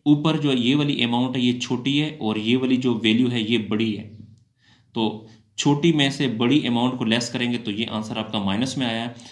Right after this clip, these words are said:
तो इसके साथ माइनस नहीं लिखना बल्कि ये ग्रॉस लॉस हो जाएगा, ग्रॉस लॉस।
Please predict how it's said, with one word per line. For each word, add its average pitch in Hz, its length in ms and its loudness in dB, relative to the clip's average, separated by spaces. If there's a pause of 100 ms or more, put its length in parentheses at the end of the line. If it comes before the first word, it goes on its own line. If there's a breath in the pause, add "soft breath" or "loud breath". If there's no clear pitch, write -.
(180 loud breath)
तो 131 60 -2
इसके 131 180 0
साथ 143 200 -2
माइनस 127 360 2
नहीं 160 100 2
लिखना 135 260 -4
बल्कि 117 280 -6
ये 113 160 0 (120)
ग्रॉस 113 420 -4
लॉस 92 300 -4
हो 73 100 -8
जाएगा, 64 360 -10 (2500)
ग्रॉस 104 680 0 (1040)
लॉस। 95 420 0